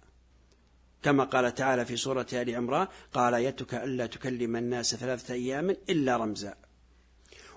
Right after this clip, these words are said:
وهذا القول رجحه جمع من أهل العلم، وأن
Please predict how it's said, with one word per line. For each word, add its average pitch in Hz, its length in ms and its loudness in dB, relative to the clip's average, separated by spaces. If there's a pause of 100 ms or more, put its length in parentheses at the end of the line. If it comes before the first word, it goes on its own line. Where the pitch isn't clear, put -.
وهذا 190 340 12
القول 165 420 10 (560)
رجحه 139 680 4 (140)
جمع 175 360 4
من 165 220 6
أهل 131 140 2
العلم، 113 300 -2 (360)
وأن 131 520 2